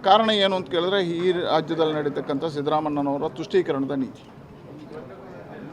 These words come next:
ಈ ರೀತಿಯ ಘಟನೆಗಳು ನಡೆದಾಗ ಕಠೋರವಾಗಿರ್ತಕ್ಕಂಥ ಕ್ರಮಗಳನ್ನು ಕೈಗೊಳ್ಳದೇ ಇರತಕ್ಕಂಥ ಒಂದು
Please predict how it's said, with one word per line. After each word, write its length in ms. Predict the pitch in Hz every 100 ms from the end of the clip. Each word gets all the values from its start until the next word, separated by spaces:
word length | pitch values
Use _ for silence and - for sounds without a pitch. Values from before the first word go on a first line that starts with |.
| - - - -
ಈ 40 | 180
ರೀತಿಯ 200 | 220 247 220
ಘಟನೆಗಳು 360 | 190 226 226 226 214
ನಡೆದಾಗ 300 | 196 190 202 156
ಕಠೋರವಾಗಿರ್ತಕ್ಕಂಥ 760 | 165 220 220 196 190 185 185 202
ಕ್ರಮಗಳನ್ನು 460 | 180 185 190 185 180 180
ಕೈಗೊಳ್ಳದೇ 380 | 180 190 190 180
ಇರತಕ್ಕಂಥ 420 | 165 165 147 151 175 196 208 - - - - - - - - - - -
ಒಂದು 120 | 220